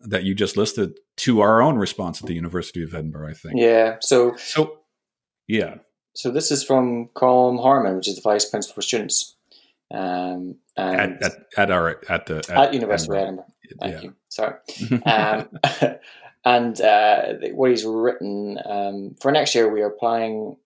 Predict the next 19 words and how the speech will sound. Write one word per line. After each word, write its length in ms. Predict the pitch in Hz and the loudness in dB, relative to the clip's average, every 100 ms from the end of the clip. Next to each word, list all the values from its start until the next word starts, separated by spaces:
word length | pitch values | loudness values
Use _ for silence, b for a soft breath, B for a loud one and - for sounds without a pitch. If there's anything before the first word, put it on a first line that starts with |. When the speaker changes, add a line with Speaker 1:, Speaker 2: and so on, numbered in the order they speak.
| _ _ - | _ _ -10
Speaker 2:
a 40 | |
hybrid 520 | - 156 160 135 110 | -4 2 2 2 -2
approach, 500 | 95 - 95 - - _ _ _ B B B B | -4 -8 -8 -8 -10 _ _ _ B B B B
a 100 | - | -2
blend 240 | 117 147 151 | 2 4 4
of 80 | 117 | 4
on-campus 520 | 123 120 117 107 - | 4 2 -2 -2 -2
teaching 360 | - 110 - | -2 -4 -4
and 160 | 101 95 | -6 -4
digital 320 | 120 117 101 | -2 0 2
elements 420 | 95 98 95 - | 0 -2 -4 -4
that 160 | - - | -2 0
allow 220 | 104 117 | 2 2
you 180 | 127 117 | 2 -2
to 100 | 101 | -4
continue 640 | 107 101 - 156 156 107 | -10 -10 -4 -4 -2 -4
with 180 | 101 98 | -4 0
your 180 | 110 107 | 0 2
program. 540 | - 131 98 87 90 | 2 4 4 2 2